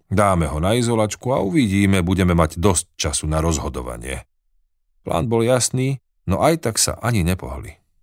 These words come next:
"Aha," pochopil Vizvári. Riaditeľ prešiel k trezoru v rohu kancelárie, otvoril ho, odrátal bankovky, jednu podal doktorovi, druhú sanitkárovi. "Ešte nezatváraj,"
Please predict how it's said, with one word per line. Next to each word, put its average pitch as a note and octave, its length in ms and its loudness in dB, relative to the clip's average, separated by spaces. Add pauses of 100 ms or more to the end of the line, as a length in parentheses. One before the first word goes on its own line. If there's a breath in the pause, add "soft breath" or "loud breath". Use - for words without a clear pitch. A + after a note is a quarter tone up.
(500)
"Aha," G2+ 480 0 (400)
pochopil E2+ 400 -6
Vizvári. C2 560 -8 (720)
Riaditeľ A#2 560 2
prešiel E2 400 -2
k - 80 -18
trezoru G2 400 0
v D#2+ 160 0
rohu D2 80 -4
kancelárie, F#2 880 -2 (400)
otvoril E2+ 400 0
ho, D2+ 240 -4 (320)
odrátal D2 480 0
bankovky, D#2 720 -4 (240)
jednu F#2 320 4
podal C#2 320 -6
doktorovi, F2+ 560 -2
druhú D#2+ 320 -2
sanitkárovi. C2+ 880 -8 (640 loud breath)
"Ešte A#2+ 400 0
nezatváraj," F#2+ 880 0